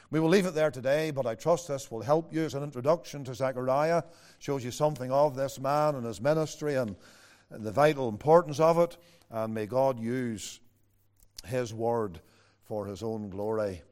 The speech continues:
in all of our hearts as we have looked at it today, and may these thoughts be a blessing to your soul.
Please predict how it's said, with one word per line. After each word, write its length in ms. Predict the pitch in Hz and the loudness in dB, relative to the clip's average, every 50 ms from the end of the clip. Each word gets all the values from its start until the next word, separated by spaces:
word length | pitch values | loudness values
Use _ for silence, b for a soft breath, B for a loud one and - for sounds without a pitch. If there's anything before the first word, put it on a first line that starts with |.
| b b b b b b b | b b b b b b b
in 160 | 104 98 92 | -14 -10 -6
all 220 | 95 101 110 113 | -4 -2 -2 -2
of 100 | 113 98 | -2 -4
our 100 | 101 101 | -4 -6
hearts 600 | 95 101 110 101 101 95 - - - - - - - b b b b b b - | -6 -4 -2 -2 -4 -4 -8 -12 -16 -16 -16 -16 -18 b b b b b b -12
as 240 | 98 95 95 92 | -10 -10 -10 -8
we 120 | 92 98 92 | -10 -10 -10
have 120 | 92 92 | -8 -6
looked 220 | 101 107 104 101 101 | -6 -8 -6 -6 -6
at 140 | 98 98 | -6 -6
it 120 | 101 101 - | -6 -10 -14
today, 360 | - 90 78 101 104 104 101 | -16 -10 -6 -6 -6 -4 -6
and 120 | 95 92 | -8 -8
may 200 | 98 101 104 104 | -8 -8 -8 -8
these 540 | 101 98 104 101 101 95 90 - - - - _ _ _ _ _ | -8 -8 -8 -8 -8 -10 -12 -14 -16 -18 -20 _ _ _ _ _
thoughts 480 | - - 196 202 151 113 - - - - | 2 6 6 6 6 4 -2 -8 -16 -16
be 160 | - - 104 | -12 -8 -8
a 80 | 95 95 | -6 -6
blessing 600 | 82 98 107 117 123 117 - 110 101 95 90 85 82 - | -4 -4 -4 -4 -4 -6 -8 -10 -10 -10 -10 -12 -14 -14
to 160 | - - 110 | -12 -10 -8
your 280 | 107 101 98 101 101 95 | -8 -8 -8 -8 -8 -10
soul. 540 | 87 - - 123 127 127 123 101 85 73 | -10 -8 -6 -4 -4 -2 -4 -4 -6 -8